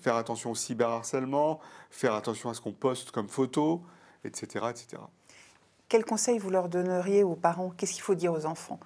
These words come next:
Speaker 2: pour éviter justement, euh, ce genre de choses ? En disant, euh, « Tu mets surtout pas de photos, euh,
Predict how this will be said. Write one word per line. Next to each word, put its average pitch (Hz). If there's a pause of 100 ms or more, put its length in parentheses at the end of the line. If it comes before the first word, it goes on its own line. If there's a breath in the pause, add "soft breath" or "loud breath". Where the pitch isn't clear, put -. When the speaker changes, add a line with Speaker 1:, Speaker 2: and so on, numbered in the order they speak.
(240 loud breath)
Speaker 2:
pour 165
éviter 175
justement, 160
euh, - (220)
ce -
genre 156
de 156
choses ? 151 (260 loud breath)
En 165
disant, 185
euh, « 160
Tu -
mets 160
surtout -
pas 143
de -
photos, 202
euh, 143